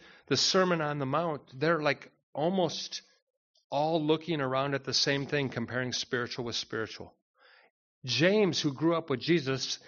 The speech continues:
I, I'm convinced the stuff that Jesus taught the disciples on the Sermon on the Mount, I'm convinced James saw that in the house growing up. You can,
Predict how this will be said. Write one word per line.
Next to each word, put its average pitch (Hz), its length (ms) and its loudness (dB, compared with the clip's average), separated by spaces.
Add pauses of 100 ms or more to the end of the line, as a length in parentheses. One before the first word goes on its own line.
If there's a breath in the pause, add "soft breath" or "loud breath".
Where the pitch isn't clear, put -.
(140 loud breath)
I, 147 280 -2
I'm 220 100 4
convinced 170 540 0
the 147 80 4
stuff - 320 -4
that 143 160 0
Jesus 143 380 -4
taught 160 400 -2 (440 loud breath)
the 135 100 4
disciples 147 800 0
on 131 200 -2
the 131 80 -2
Sermon 151 400 0
on 135 140 0
the 127 80 -4
Mount, 139 320 0
I'm 175 260 2
convinced 156 560 0
James 175 300 0
saw 135 180 2
that 123 140 0
in 120 140 -2
the 107 80 -2
house 123 340 -6
growing 110 280 -6
up. 123 180 -8 (1400)
You 135 180 0
can, 127 260 -4